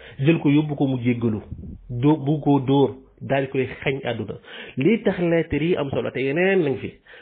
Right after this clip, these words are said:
Mooy rétablir la vérité. Ba nit ñi xam dëgg fu mu féete. Xam ne ñu bari dañuy sos du ci dund. Waaye dund ko ñu dund sax du suñu problème. Waaye problème nag mooy dañuy rey ñun. Dañuy rey suñu histoire.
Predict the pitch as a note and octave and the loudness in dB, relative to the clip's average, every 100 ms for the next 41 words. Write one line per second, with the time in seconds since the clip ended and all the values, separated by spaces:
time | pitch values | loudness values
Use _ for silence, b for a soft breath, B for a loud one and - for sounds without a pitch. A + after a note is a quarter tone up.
0 | - C#3 C3 C#3 D3 D3+ C3+ B2+ D3 C3 | -2 2 4 2 0 0 0 0 2 2
1 | B2+ A2+ A2+ G#2 A2 C3 D3+ D#3+ - C#3+ | 0 0 -2 -2 -4 -2 -2 -6 -4 -4
2 | - - D3 C3+ A#2+ D3 E3+ D#3+ D3 D3 | -4 -4 -4 -4 0 0 0 -4 -6 2
3 | D3 C3 B2 - B B B - D3+ D3+ | 4 4 0 -2 B B B -8 -2 2
4 | D3 C3+ C3 A#2+ A2+ E3 E3+ B2 B2+ B2+ | 2 4 2 0 0 0 0 -2 0 0
5 | B2 - - D3+ F3+ - - _ _ _ | -2 -4 -12 -6 -6 -8 -20 _ _ _
6 | _ _ _ b b b b C3+ D#3+ D3+ | _ _ _ b b b b -8 -2 0
7 | C3 G#2+ - C3+ D#3 D3+ C3+ A#3 A#3+ A3+ | 0 -4 -4 2 2 2 0 2 4 4
8 | G3+ G3 F3+ E3+ E3 D#3 C#3+ A#2+ A2 - | 4 4 2 2 0 2 2 2 -2 -2
9 | C3+ B2+ B2+ D3+ D3 C3+ C3 B2 B2+ B2+ | 0 0 0 0 0 0 2 2 2 2
10 | B2 B2 A2 G2+ G#2+ B2 C3 B2 A#2+ A#2 | 2 2 0 -4 -4 0 2 2 0 -6
11 | - A2+ G#2+ | -2 -2 -2